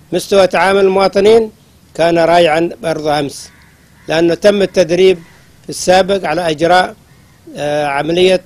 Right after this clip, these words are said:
حظر تجوال، وكانت ناجحة جدًا. ما هو مطلوب منا في هذه الظروف الآن وبعد أن ثبتت هذه الحالة هو محاصرة هذا الوضع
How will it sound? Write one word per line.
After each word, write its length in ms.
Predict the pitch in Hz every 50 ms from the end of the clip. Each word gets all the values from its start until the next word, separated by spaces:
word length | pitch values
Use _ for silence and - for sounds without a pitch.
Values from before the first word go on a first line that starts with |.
| - - _ _ _ _ _ _ _
حظر 320 | - - 160 180 175 180 156
تجوال، 640 | - - 160 147 160 170 185 185 185 185 175 175 165 _ _ _ _ _ _ _ _ _ -
وكانت 460 | 147 - - 170 175 175 170 - -
ناجحة 380 | 156 165 165 156 160 135 151 156
جدًا. 300 | 139 139 123 113 113 - - _ _ _ _ _ _ _ _ _ _ _ _ _ _ _ _ _ _ _ _ _ _ _ -
ما 100 | 170 175
هو 200 | 185 202 202 202
مطلوب 340 | 196 190 - 240 254 233 202
منا 440 | 208 220 220 226 226 226 220 196 - _ _ _ _ _ _ -
في 120 | - 165 165
هذه 240 | 180 190 165 175
الظروف 360 | 175 156 160 175 185 180 147 175
الآن 300 | 170 175 190 202 202 196
وبعد 320 | 180 160 165 160 160 180
أن 120 | 175 156
ثبتت 360 | - 208 196 175 - 190 175 - _ _ _ _ _ _ _ _ -
هذه 280 | 165 170 170 165 165
الحالة 420 | 160 127 131 165 190 196 220 190 156 _ _ _ _ _ _ _ _ _ _ 160
هو 180 | 175 185 180
محاصرة 520 | 175 - 185 226 226 - 208 185 175 170 - -
هذا 220 | 175 175 165 170
الوضع 360 | 165 170 180 190 180 185 165